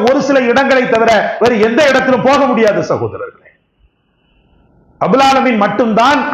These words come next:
அனைத்தினுடைய ஆளுமையும் தன் கைகளில் வைத்திருக்கிறான். சூப்பர் பவர் என்று சொல்லக்கூடிய ஒட்டுமொத்த உ-, உந்து சக்தியும் மகாபெரிய சக்தியும்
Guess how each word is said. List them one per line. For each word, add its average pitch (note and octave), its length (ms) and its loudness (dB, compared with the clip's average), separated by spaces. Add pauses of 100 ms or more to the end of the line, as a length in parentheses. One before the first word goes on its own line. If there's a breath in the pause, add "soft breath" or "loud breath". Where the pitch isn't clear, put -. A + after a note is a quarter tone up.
அனைத்தினுடைய A3+ 680 -2 (200)
ஆளுமையும் A#3+ 480 0
தன் F#3+ 160 -2
கைகளில் F#3 360 0
வைத்திருக்கிறான். G#2 560 -8 (760)
சூப்பர் A#3+ 380 0
பவர் A#3+ 220 2
என்று A3 160 -2
சொல்லக்கூடிய A#3 460 0
ஒட்டுமொத்த B3 420 -2 (120)
உ-, G#3 80 -2 (160 loud breath)
உந்து B3+ 220 0 (120)
சக்தியும் C4 420 0 (320)
மகாபெரிய C#4 460 0 (100)
சக்தியும் A#3 400 -2